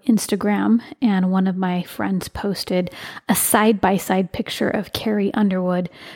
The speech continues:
when she was first auditioning for American Idol versus where she's at right now, and just how night and day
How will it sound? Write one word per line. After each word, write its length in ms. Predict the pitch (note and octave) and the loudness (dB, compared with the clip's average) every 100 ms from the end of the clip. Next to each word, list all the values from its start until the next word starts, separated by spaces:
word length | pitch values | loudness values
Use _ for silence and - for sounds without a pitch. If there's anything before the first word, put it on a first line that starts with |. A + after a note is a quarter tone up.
| - | 0
when 180 | A#3+ A3+ | 4 4
she 180 | - A#3+ | 4 2
was 240 | A3 G#3 | 4 2
first 640 | - - A3+ A3 - - - - | -2 0 4 4 0 -6 -6 0
auditioning 560 | G#3 G3+ - A#3 G#3 | 0 2 2 2 2
for 180 | - G#3 | 2 0
American 480 | G3 F#3+ F#3+ - A3 | 2 2 -2 -2 0
Idol 540 | F#3 F#3+ G3+ A3+ C4 - - - - | 2 2 4 4 2 -2 -20 -20 -10
versus 380 | - G#3 - G3+ | -2 0 2 0
where 300 | F#3 G3 G3 | 2 2 2
she's 320 | - A#3 G#3+ | 0 0 0
at 220 | - - | 2 0
right 200 | - G#3 | 0 0
now, 320 | A3+ F#3 G3 G3+ | 0 0 0 2
and 220 | C4 G3+ | 2 2
just 300 | F#3 B3+ B3 | 2 2 2
how 260 | - - G#3 | -2 0 0
night 580 | G3+ G3 F#3+ G3 G#3+ - - | 0 2 2 4 2 0 -4
and 320 | G3 F#3+ E3+ | -2 0 0
day 460 | - F#3 F#3 F#3 - | 0 0 2 0 -4